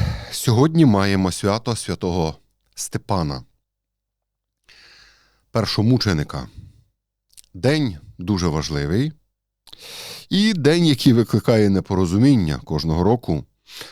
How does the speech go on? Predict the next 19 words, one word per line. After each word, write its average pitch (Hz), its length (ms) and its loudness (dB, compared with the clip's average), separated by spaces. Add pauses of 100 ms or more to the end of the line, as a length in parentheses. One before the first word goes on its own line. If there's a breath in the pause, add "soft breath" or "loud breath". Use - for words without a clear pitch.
Одразу 117 560 2
після 80 300 -6
Різдва 92 500 -2 (160)
ми 90 140 -4
маємо 78 360 -4
це - 140 -8
свято, 98 500 -6 (920 loud breath)
і 95 60 -2
одразу 92 460 -2
служиться 90 460 -4
служба 82 520 -4
не 82 360 -2
в 73 220 -10
білому 139 520 2
урочистому 120 580 -2
кольорі, 107 540 0
а 90 280 -4 (440 loud breath)
в - 60 -20
червоному, 90 680 -2